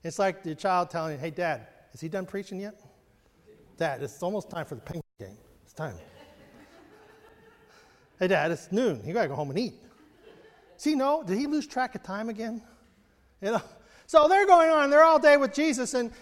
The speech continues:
and, and, and, and Jesus is there with them, and they're saying, "Well, you know, he's probably lost track of time. These people need to go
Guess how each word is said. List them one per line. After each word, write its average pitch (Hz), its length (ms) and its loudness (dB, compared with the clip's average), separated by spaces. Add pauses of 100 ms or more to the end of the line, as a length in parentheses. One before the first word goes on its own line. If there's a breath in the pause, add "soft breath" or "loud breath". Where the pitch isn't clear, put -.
and, 240 260 -2
and, 247 180 -2
and, 233 200 -2
and 214 160 -2
Jesus 302 420 0
is 214 140 -4
there 269 280 6 (200 loud breath)
with 311 180 4
them, 254 260 4 (160 loud breath)
and 247 280 4
they're 302 100 6
saying, 247 260 2
"Well, 233 120 4
you 240 80 2
know, 269 160 4
he's 285 120 4
probably 285 460 2
lost 226 320 2
track 214 240 2
of - 80 -8
time. 247 400 0 (160 loud breath)
These 269 200 0
people 254 260 -2
need 226 160 -2
to 208 40 -6
go 202 220 2